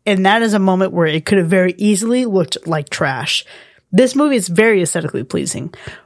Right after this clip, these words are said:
What I think I love most, though, is all the intricacy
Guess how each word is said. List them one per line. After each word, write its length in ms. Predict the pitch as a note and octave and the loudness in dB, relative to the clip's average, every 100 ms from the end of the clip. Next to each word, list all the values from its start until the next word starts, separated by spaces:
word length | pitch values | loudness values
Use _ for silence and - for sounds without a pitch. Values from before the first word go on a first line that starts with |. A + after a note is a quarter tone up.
| _ | _
What 140 | F#3 F#3+ | 2 2
I 100 | A#3+ | 2
think 180 | D#4 B3+ | 0 0
I 120 | G#3 | 2
love 260 | G3+ F#3 | 2 0
most, 420 | F3+ F#3+ A3 - - | 0 0 0 -4 -4
though, 380 | A#2 A2 - - _ _ _ _ | -4 -4 -6 -12 _ _ _ _
is 160 | - F3+ - | -2 0 2
all 160 | G#3 A3 | 2 2
the 160 | - | -2
intricacy 800 | G#3 G#3 - F3+ - D#3+ E3 F3+ | -2 -4 -2 -2 -2 -2 -2 -4